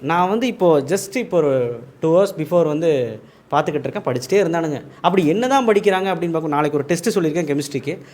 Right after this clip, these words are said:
என்ன தான் படிச்சிருக்காங்க, எப்படி தான் படிச்சிருக்கான்னு பார்க்கும்போது, நைன் ஹவர்ஸாக படிச்சிருக்காங்கன்னு சொல்றாங்க. நான் காலையிலேருந்து இங்க இல்ல. இப்போ திடீர்னு சாயங்காலம் வரும்போது உட்காந்துட்ருக்காங்க. "நாங்க நைன் ஹவர்ஸாக இங்கே தான் உட்காந்துருக்கோம்னு" சொல்றாங்க. அப்படி அவங்க என்ன தான் படிச்சாங்கன்னு செக் பண்ணும்போது அருமையான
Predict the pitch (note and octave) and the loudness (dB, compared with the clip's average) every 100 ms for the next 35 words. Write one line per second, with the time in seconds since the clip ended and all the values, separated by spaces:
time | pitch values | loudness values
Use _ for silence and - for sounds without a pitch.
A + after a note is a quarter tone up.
0 | - _ F3 G#3 A#3 F#3+ F3 F3 F3+ F3 | -20 _ 0 4 4 2 0 0 0 0
1 | D3+ F3+ G3+ F3 D#3+ D#3+ E3+ D3 D3 C#3+ | -2 0 0 2 0 0 -2 0 0 -2
2 | G3+ - - - C3+ D#3+ A#3 D#4 D4+ A#3+ | -4 -6 -18 -4 2 4 6 6 6 6
3 | A#3+ B3 A#3 F#3 F#3 F#3+ F3 F3 F3+ D#3+ | 4 4 4 2 2 2 2 0 -2 -2
4 | C#3+ C#3 B2 F3 - - _ C#3+ C#3 D#3+ | -2 -2 -4 -10 -12 -20 _ 0 4 6
5 | G3 F#3+ G3 F#3 D#3+ D3+ E3 G3+ - - | 6 4 4 4 4 4 2 0 -8 -20
6 | - - - E3 D#3 D#3 G#3 A#3+ A3 F3+ | -20 -16 -8 0 2 6 6 6 2 2
7 | F3 F3+ F3 E3 D#3+ E3 E3+ C#3 A#2+ - | 2 2 2 2 2 4 4 0 -2 -4
8 | D#3 C#3+ C#3 C3 B2+ E3+ D3+ C#3 C3 C#3+ | -2 -2 -4 -4 -6 -6 -6 -2 0 2
9 | D3 C#3 E3+ C3+ D3 C#3 C3+ C3+ C3+ C3+ | 2 2 2 4 2 2 -2 -4 -6 -6
10 | C3 B2 B2 A2 D#3 - - - - - | -4 -2 -4 -6 -10 -18 -20 -20 -20 -4
11 | C3+ C3+ C#3+ C3+ A#2+ D#3 G#3 A3+ G3+ F#3+ | 0 4 4 4 2 4 6 6 4 2
12 | F#3+ G#3 G3+ F3 - F#3 F3+ E3+ E3+ A#3 | 2 0 -2 -4 -2 -2 0 0 0 -2
13 | - - _ - C3+ D#3 D#3+ D#3+ C#3 | -6 -20 _ -2 2 4 4 4 2